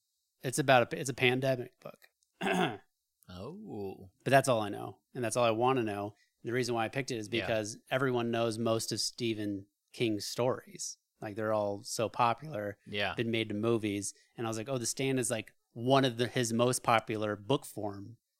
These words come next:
Speaker 1: stories." Like, everyone loves The Stand. Like, it, it's very highly reviewed,
Speaker 2: Mm-hmm.
Speaker 1: but there hasn't been, like, a fucking adaptation of it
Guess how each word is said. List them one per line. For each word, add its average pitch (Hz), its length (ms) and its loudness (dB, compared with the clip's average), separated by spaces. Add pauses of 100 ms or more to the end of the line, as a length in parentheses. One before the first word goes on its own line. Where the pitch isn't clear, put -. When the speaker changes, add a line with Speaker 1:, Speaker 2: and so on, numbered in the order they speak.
(640)
Speaker 1:
stories." 101 760 -2
Like, 107 220 -12
everyone 110 420 -2
loves 107 540 2 (300)
The 151 60 -6
Stand. 127 360 2 (160)
Like, 123 180 -10
it, - 140 -12
it's 117 260 -12
very 117 320 0
highly 107 360 -2
reviewed, 104 500 -2
Speaker 2:
Mm-hmm. 98 140 -10 (280)
Speaker 1:
but 117 100 -4
there 117 120 0
hasn't 107 320 2
been, 107 180 -2
like, 104 180 -4
a 104 100 -4
fucking 107 340 -4
adaptation 110 720 0
of 101 140 -4
it 101 160 -8